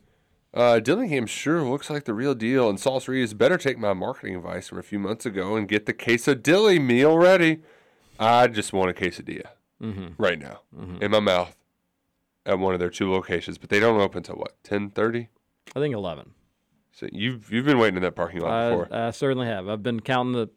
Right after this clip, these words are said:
Speaker 2: counting the clock.
Speaker 1: That's when you know that the chips are wildly addictive.
Speaker 2: Mm-hmm.
Speaker 1: Their salsas are fresh, tasty, spicy, all the above. Salsaritas, it's simply the best. You gotta try 'em out, seriously.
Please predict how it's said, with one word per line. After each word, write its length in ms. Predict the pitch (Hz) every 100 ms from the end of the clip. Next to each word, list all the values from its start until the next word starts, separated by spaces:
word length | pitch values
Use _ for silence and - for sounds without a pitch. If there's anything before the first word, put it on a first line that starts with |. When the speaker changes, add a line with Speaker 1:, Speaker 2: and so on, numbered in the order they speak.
| -
Speaker 2:
counting 360 | 143 147 143 - -
the 100 | 139
clock. 280 | 143 98 -
Speaker 1:
That's 200 | 110 113
when 140 | 139 123
you 80 | 117
know 400 | 110 101 92 85 - -
that 200 | 95 87
the 80 | 95
chips 300 | - 98 98
are 60 |
wildly 380 | 87 87 87 95
addictive. 440 | 90 85 87 87 -
Speaker 2:
Mm-hmm. 360 | 104 90 101 101 _ -
Speaker 1:
Their 600 | 95 92 90 87 87 87
salsas 560 | - 127 107 - 104 - -
are 340 | 90 87 92 107
fresh, 500 | - 120 110 - - _ _ _ _ -
tasty, 480 | 120 110 - 107 107 _ _
spicy, 600 | - - 110 104 - 104 98 _ _ _ -
all 200 | 131 143
the 120 | 135
above. 380 | 117 101 92 90
Salsaritas, 800 | - 139 123 113 101 98 95 - -
it's 180 | 113
simply 280 | - 123 127
the 80 | 110
best. 300 | 90 90 -
You 40 | 98
gotta 180 | 147
try 240 | 143 107 92
'em 120 | 85
out, 160 | - _
seriously. 440 | - - - -